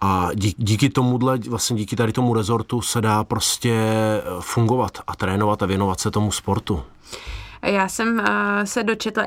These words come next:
Speaker 2: i o tvým případným přechodu k M M A. <laughs> Jaký vůbec máš vlastně postoj k M M A a, a je možný, že tě někdy uvidíme v kleci?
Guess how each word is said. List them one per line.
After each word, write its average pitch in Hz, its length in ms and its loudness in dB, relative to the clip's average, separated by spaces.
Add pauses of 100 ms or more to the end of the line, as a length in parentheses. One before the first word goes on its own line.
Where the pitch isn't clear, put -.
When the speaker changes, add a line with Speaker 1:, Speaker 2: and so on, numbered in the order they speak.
Speaker 2:
i 226 60 0 (140)
o 220 100 -2
tvým 240 360 -2
případným 269 1120 -2
přechodu 226 840 -2
k - 160 -10
M 208 160 2
M 220 220 0
A. 190 280 -2 (640)
<laughs> 539 600 -2
Jaký 262 420 2 (200)
vůbec 262 260 -2
máš 240 220 0
vlastně 226 340 -4
postoj 202 420 -4
k - 140 -12
M 202 140 -2
M 196 180 -2
A 202 240 0
a, 196 240 0
a 196 420 -2
je 202 180 -2
možný, 220 380 0
že 208 80 -4
tě 202 120 -4
někdy 196 280 0
uvidíme 190 380 -2
v 196 80 -8
kleci? - 340 -2